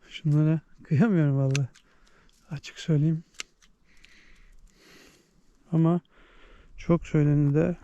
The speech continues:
çok söylendi. Kendisine güvendiğim, tavsiyesine güvendiğim insanlar da söyledi. Yapmak lazım bu.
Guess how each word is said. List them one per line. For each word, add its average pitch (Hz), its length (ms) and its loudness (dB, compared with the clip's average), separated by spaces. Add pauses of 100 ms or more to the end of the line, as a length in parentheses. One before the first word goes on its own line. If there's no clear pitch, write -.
çok - 260 -6
söylendi. 147 580 2 (640)
Kendisine 156 420 2
güvendiğim, 147 460 2
tavsiyesine 160 680 0
güvendiğim 151 420 2
insanlar 151 480 0
da 139 120 -2
söyledi. 139 500 -4 (960)
Yapmak 160 440 -2
lazım 147 360 -2
bu. 147 160 -4